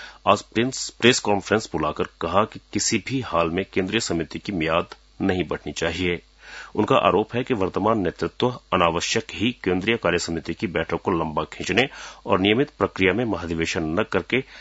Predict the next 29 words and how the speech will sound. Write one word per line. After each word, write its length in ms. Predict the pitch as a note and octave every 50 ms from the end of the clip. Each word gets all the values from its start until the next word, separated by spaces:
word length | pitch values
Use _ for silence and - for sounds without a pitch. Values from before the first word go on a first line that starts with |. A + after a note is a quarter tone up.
| - - _ -
नेतृत्व 460 | F#2 F#2 - - D#3 B2 - - -
में 200 | - B2+ C3+ A#2 A#2
बने 180 | - G2 A2
रहने 280 | G2 F2 E2 E2 D#2 D#2
का 140 | - - G2 - - -
अस्वाभाविक 680 | - - - E2+ E2 D#2 - D#2+ D#2+ F2+ B2+ - - - _ _ _ _ -
और 160 | G2 G#2 A2+ A2 - -
लोकतांत्रिक 560 | F2+ F#2 - - - E2 E2+ - - - - - -
अभ्यास 440 | G2 D#2+ C#2+ - - D2+ D#2 E2 - - _ -
कर 100 | F2+ -
रहे 280 | - - - - E2
हैं। 320 | D#2+ - F#2+ F2 F2 E2 - _ _ _ _ _ _ _ _ _ _ _ _ _ _ _ _ _ _ _ _ _ _ _ _ - - - - - - - - - - - - - - -
कार्तिक 320 | - A2 B2 - - - -
कृष्ण 260 | - - - - E3
त्रयोदशी 480 | - - G#2 G2+ F2+ E2+ F#2+ - G2+
के 100 | - -
दिन 220 | D#2 - F#2+ G2+ - -
आज 280 | E2 F2 F2+ F#2+ - - - - - - - - -
देश 240 | - E2+ F2 F2 -
के 120 | - G#2
हिमालयी 560 | G#2+ F2+ F2+ E2+ E2 E2 E2+ E2+ F2 F#2 G#2 A2 - -
और 160 | F2 F#2+ F#2+ - -
पहाड़ी 260 | E2+ E2 E2+ E2+ E2+
क्षेत्र 320 | - - - - - D#2+
में 160 | D2+ E2+ G2 A2 - - - _ _ _ _ -
काग 220 | F#2+ F#2+ G2 G2+ - -
तिहार 340 | - E2 D#2 D#2 D#2 E2 - - _ _ -
मनाया 360 | F2 E2+ E2+ D#2 D2 D2 D#2+
गया। 300 | D#2 D2 F#2 F2 E2+ E2